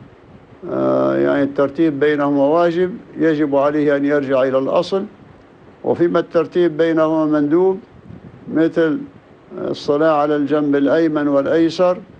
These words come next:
وصلى على جنبه الأيسر لكن استطاع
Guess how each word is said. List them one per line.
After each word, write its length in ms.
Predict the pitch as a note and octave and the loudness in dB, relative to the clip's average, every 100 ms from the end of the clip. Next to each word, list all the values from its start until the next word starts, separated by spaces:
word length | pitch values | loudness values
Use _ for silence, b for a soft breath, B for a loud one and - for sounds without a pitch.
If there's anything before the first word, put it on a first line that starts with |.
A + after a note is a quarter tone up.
| - - - - | -20 -20 -20 -14
وصلى 480 | C#3+ C#3+ C#3 F3 D#3 | -4 -2 0 -2 0
على 200 | D3 D3 | 2 0
جنبه 340 | C#3+ D#3 C#3+ C#3+ | 0 -2 0 0
الأيسر 440 | D3+ F3 E3+ F3 | 2 0 2 0
لكن 540 | E3 E3 D#3+ D#3 - | 2 0 0 -2 -2
استطاع 680 | - - D3 C#3+ F3 F3 F3+ | -6 -4 -4 0 2 2 -2